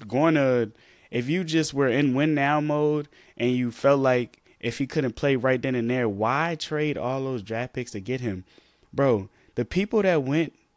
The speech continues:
after Trey Lance, Kyle Pitts, Ja'Marr Chase, Jaylen Waddle, Penei Sewell, J C Horn, Patrick Surtain, DeVonta Smith, Justin Fields, Micah Parsons. Micah Parsons went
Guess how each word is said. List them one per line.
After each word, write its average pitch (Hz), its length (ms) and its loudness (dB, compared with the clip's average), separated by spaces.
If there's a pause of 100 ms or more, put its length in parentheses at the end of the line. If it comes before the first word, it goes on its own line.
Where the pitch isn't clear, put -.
(200)
after 151 320 0
Trey 165 240 2
Lance, 165 420 0 (440)
Kyle 156 240 4
Pitts, - 460 2 (200)
Ja'Marr 123 340 4
Chase, 110 380 0 (260)
Jaylen 135 320 4
Waddle, 117 400 2 (220)
Penei 139 280 4
Sewell, 117 440 0 (260)
J 135 160 4
C 139 180 0
Horn, 127 420 0 (260)
Patrick 139 300 2
Surtain, 123 600 0 (600)
DeVonta 131 500 2
Smith, 123 400 0 (100)
Justin 139 360 2
Fields, 120 380 2
Micah 131 340 0
Parsons. 120 480 0 (220)
Micah 156 300 2
Parsons 147 560 -2
went 117 520 -2